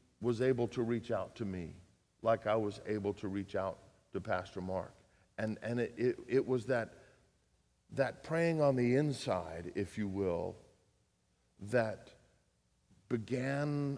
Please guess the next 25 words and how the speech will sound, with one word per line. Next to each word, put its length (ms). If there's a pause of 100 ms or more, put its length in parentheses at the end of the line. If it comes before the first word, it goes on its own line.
(100)
a 80
transformation 1300 (400)
of, 360 (540)
of 140
my 160
life 640
in 160
a 60
way, 520 (580)
um, 380 (440)
that 240
continues 640
to 160
this 240
day, 340
that, 240 (320)
that 220
brings 340
us 300 (140)
to 120
this 540 (180)
point. 360 (1700)
Um, 420 (2000)
and 140
it, 120